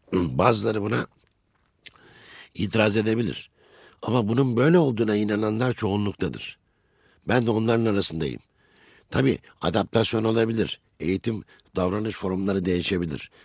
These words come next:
Ama öz olarak bir insan yedisinde neyse yetmişinde de odur.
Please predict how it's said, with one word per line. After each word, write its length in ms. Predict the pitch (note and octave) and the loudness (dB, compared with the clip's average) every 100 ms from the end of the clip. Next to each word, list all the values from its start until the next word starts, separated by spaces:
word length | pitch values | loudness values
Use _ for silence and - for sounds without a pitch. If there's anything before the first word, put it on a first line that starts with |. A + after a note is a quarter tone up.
| - | -6
Ama 280 | F#2+ G#2+ F#2 - _ _ C3+ | 0 0 0 -8 _ _ 4
öz 220 | D#3+ D3 | 6 6
olarak 400 | G2 C#2+ C#2 - | 2 2 -6 -6
bir 60 | |
insan 380 | G2+ F2+ E2+ E2 - - _ - | -6 -4 -4 -6 -8 -20 _ -2
yedisinde 600 | F#2+ G2+ - G2 D#2+ D2 _ - - | -2 0 -2 -2 -2 -4 _ -12 2
neyse 440 | G#2 C#3 C#3 C#3+ - - _ F2 | 2 4 2 0 -4 -20 _ -2
yetmişinde 680 | A#2+ G2+ G#2 G2+ E2+ D2+ | -2 -2 -4 -4 -4 -4
de 160 | G#2 A#2+ _ _ - | -4 -6 _ _ -6
odur. 320 | F#2 C#2+ | -4 -4